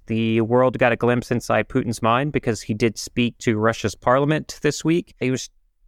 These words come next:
kind of just trying to stir up a sense of identity and patriotism in an effort to prepare the people for what we have talked about, a prolonged war with, with Ukraine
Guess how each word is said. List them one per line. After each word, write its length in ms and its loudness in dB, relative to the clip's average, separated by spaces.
kind 200 0
of 60 -2
just 200 -2
trying 240 2
to 60 2
stir 320 2
up 120 0
a 40 -2
sense 500 -2
of 320 2
identity 920 0
and 320 -2
patriotism 960 0
in 140 0
an 80 2
effort 300 0
to 80 -6
prepare 340 2
the 80 2
people 360 0
for 520 2
what 180 2
we 140 2
have 100 0
talked 300 0
about, 280 2
a 60 -2
prolonged 880 2
war 420 2
with, 240 2
with 200 -2
Ukraine 560 0